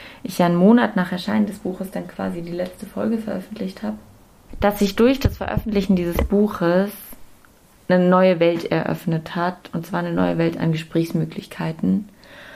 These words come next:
weil immer wieder Leute auf mich zugegangen sind, mir geschrieben haben, nach Lesungen zu mir gekommen sind und mir von ihren Erfahrungen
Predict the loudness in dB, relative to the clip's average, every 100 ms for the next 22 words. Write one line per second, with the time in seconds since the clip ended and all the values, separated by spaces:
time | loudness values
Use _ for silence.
0 | -20 -20 -20 -20 _ 2 6 6 6 6
1 | 8 8 6 6 6 6 4 2 -2 -4
2 | -8 -6 -2 -2 0 0 0 0 0 0
3 | 0 -2 -8 -18 _ _ _ -2 0 -2
4 | -2 0 0 0 -2 -2 -2 -2 -2 -4
5 | -8 -14 _ -20 -20 -20 _ 0 4 4
6 | 6 4 2 -2 0 0 0 -4 -4 -2
7 | 0 -2 -2 -2 -2 -4 -10 -4 -4 0
8 | 0 0 -2 -4 -4 -2 -2 -4 -4 -6
9 | -4 -2 -2 -6